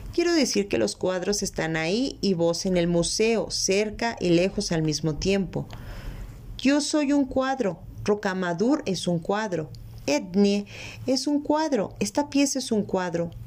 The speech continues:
Vos crees que esta pi-, que estás en esta pieza, pero no estás. Vos estás mirando la pieza, no estás en la pieza".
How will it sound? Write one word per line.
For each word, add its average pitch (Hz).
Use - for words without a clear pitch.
Vos 311
crees 208
que 190
esta 254
pi-, 226
que 214
estás 262
en 208
esta 240
pieza, 202
pero 247
no 254
estás. 262
Vos 294
estás 269
mirando 240
la 190
pieza, 175
no 202
estás 185
en 156
la 143
pieza". -